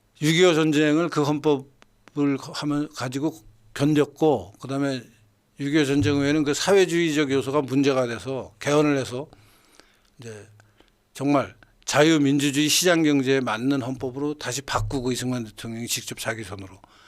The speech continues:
그래서 오늘날까지 이어져서 뭐 우여곡절이 헌법 개정마다 있었지만 우리나라의 뼈대가 지금 유지가 되고 있는 게 현실입니다.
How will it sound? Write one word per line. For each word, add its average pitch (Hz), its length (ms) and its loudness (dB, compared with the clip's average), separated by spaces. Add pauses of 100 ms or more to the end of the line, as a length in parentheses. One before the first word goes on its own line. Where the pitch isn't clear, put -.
(420)
그래서 147 640 -2
오늘날까지 135 680 -6
이어져서 120 560 -14
뭐 120 300 -20
우여곡절이 143 760 -4 (180)
헌법 147 300 -8
개정마다 127 420 -8
있었지만 120 640 -14 (880)
우리나라의 131 840 -4 (300)
뼈대가 127 520 -12 (500)
지금 110 320 -20 (640)
유지가 139 380 0
되고 135 280 -2
있는 120 300 -10
게 156 300 -6 (560)
현실입니다. 117 600 -8